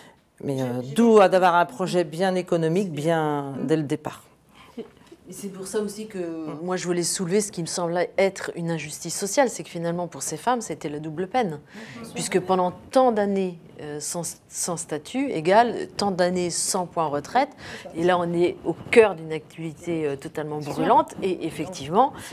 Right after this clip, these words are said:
Speaker 2: les femmes, mais ça n'est pas que le seul secteur, euh,
Speaker 1: Ah bah non, c'est
Speaker 2: malheureusement.
Speaker 1: des femmes de commerçants,
Speaker 2: Hein,
Speaker 1: c'est
Speaker 2: et, mais, euh, effectivement, hein, c'est à peu près moins, moins trente pour cent, euh, euh,
Speaker 1: Ouais.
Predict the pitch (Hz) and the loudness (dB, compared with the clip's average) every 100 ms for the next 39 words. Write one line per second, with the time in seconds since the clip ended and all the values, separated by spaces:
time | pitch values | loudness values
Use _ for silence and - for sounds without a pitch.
0 | - 170 170 285 254 185 196 - 170 165 | -4 -2 6 4 4 -2 -2 0 0 0
1 | 190 185 - 180 170 240 160 - 160 - | -2 -2 -2 -2 -2 -4 -4 -4 -4 -2
2 | 165 147 - - - 202 131 131 226 311 | -4 -4 -16 -20 -20 -14 -8 -6 -4 -6
3 | - 139 175 170 226 320 302 135 160 156 | -6 -4 -2 2 4 4 2 -6 -6 -4
4 | 147 156 147 - 160 233 196 165 175 - | -4 -6 -8 -4 -2 -2 0 4 4 4
5 | 175 170 180 175 165 160 156 160 - 214 | 0 0 2 4 4 4 2 -4 -2 4
6 | 285 202 214 208 156 151 131 165 165 175 | 4 4 -2 -4 -6 -6 -4 -4 0 2
7 | 185 190 180 170 170 170 170 175 175 190 | 2 2 2 0 0 -2 -2 -4 -4 -8
8 | - 277 240 196 170 165 - - - - | -6 -4 -2 -4 -4 -6 -8 -10 -12 -12
9 | - - - - | -14 -12 -4 -2